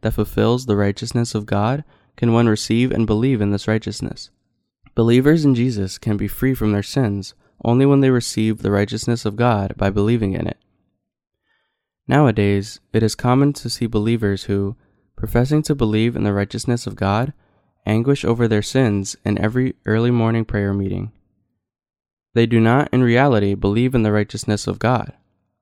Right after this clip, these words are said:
We must realize that such faiths professed by those who do not believe in the redemption within his righteousness do not please God, but only angers him. Because they turned against the righteousness of God, they can only remain as his foes.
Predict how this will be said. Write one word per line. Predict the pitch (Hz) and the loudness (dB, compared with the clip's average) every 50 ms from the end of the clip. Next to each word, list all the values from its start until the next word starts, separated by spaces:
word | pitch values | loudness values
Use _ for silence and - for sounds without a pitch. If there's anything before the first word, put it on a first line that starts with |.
| _ _ _ _ _ _ _ _ _ _ _ | _ _ _ _ _ _ _ _ _ _ _
We | - 120 | 0 2
must | 123 123 117 - | 2 2 0 0
realize | 143 147 139 113 104 104 101 98 98 95 117 - | 2 4 4 4 4 2 2 0 -2 -4 -6 -6
that | - 104 104 - | -4 -4 -4 -2
such | - - 135 - - | -2 -2 -2 -4 -4
faiths | - - 104 110 123 - - - - | -4 -2 -2 -2 -2 -4 -10 -16 -14
professed | - - - - - 110 110 117 - - | -10 -10 -10 -4 -2 0 0 0 0 -2
by | 120 110 | 0 0
those | 101 101 104 107 113 113 - | 2 2 0 0 0 -2 -4
who | - 110 | -4 -2
do | 107 107 104 | -2 0 0
not | 104 104 104 | 0 -2 -2
believe | - 104 101 101 104 107 117 123 - - | -2 -4 -2 -2 0 -2 -2 -2 -2 -2
in | 110 110 | 0 0
the | 107 | 2
redemption | 101 104 98 101 101 104 101 - - 120 120 123 135 - _ _ | 0 0 0 0 -2 -2 -2 -2 -2 -2 -2 -2 -4 -8 _ _
within | - 110 107 110 107 110 | -6 -4 -2 0 0 0
his | 107 98 101 | 0 0 0
righteousness | 101 104 104 - 123 - - 151 151 156 - - - | -2 -2 -2 -4 -6 -4 -2 -2 -2 -2 -4 -10 -8
do | - 113 110 | -4 -2 0
not | 113 113 107 | 0 0 0
please | - - 110 101 98 - | -2 -4 -4 -6 -4 -2
God, | 113 123 123 107 101 101 - - _ _ _ _ _ _ _ - | -2 0 0 0 -2 -6 -8 -12 _ _ _ _ _ _ _ -2
but | 101 110 | 0 2
only | 120 131 135 113 | 2 4 2 2
angers | 110 120 123 110 107 - - | 2 0 0 -2 -4 -6 -6
him. | - - - - - _ _ _ _ _ _ _ _ _ _ _ _ _ _ _ _ _ - | -8 -8 -8 -10 -14 _ _ _ _ _ _ _ _ _ _ _ _ _ _ _ _ _ -6
Because | 117 110 - 120 123 131 143 | -6 -2 2 2 2 2 2
they | 160 160 151 | 2 0 2
turned | - 131 127 131 131 | 2 2 2 2 2
against | 123 117 117 120 - - | 2 2 2 0 0 -2
the | - 101 | -2 0
righteousness | 98 98 98 - 117 110 - 120 117 - - | 0 0 -2 -4 -6 -2 -2 -2 -2 -2 -6
of | 98 98 | -6 -2
God, | 113 120 117 101 95 95 95 - _ _ _ _ _ _ _ | 0 2 2 2 0 -2 -4 -8 _ _ _ _ _ _ _
they | - 110 | -4 -2
can | - - 107 85 | 0 0 0 0
only | 113 120 131 139 | 2 2 4 4
remain | 139 123 110 107 101 101 110 120 127 127 - | 4 4 2 2 2 2 2 0 0 0 0
as | - 101 - | -2 -4 -2
his | - 110 104 - - | -2 -4 -4 -4 -2
foes. | - 107 101 101 - - - - - | -2 -2 -2 -2 -4 -8 -12 -16 -20